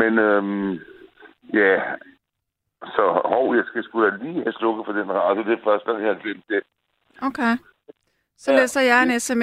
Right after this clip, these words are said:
Speaker 2: S op imens, så der er en, der siger, at det var Karen
Speaker 1: Den er
Speaker 2: fra
Speaker 1: sgu-,
Speaker 2: Ka-,
Speaker 1: den er slukket.
Speaker 2: Nej, jeg læser senere. Hvad siger du, Flemming?
Speaker 1: Ja, og jeg sidder faktisk ved mit år, lige om... Nu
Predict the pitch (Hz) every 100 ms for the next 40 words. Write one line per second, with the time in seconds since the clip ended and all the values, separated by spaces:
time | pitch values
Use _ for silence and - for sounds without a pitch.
0 | 233 - 240 240 240 220 208 - 185 233
1 | 214 247 254 233 233 208 214 135 - _
2 | _ _ - 220 220 269 277 277 - -
3 | - _ _ - 131 - _ - 113 110
4 | - _ _ _ - 190 208 214 208 208
5 | 185 160 175 220 247 254 254 - 226 226
6 | 240 _ _ _ _ _ _ _ _ _
7 | 107 - - _ _ - 104 120 - _
8 | _ 175 190 - - - - 160 156 -
9 | 160 151 - 127 - - 170 - - -
10 | - _ _ _ _ - 185 190 233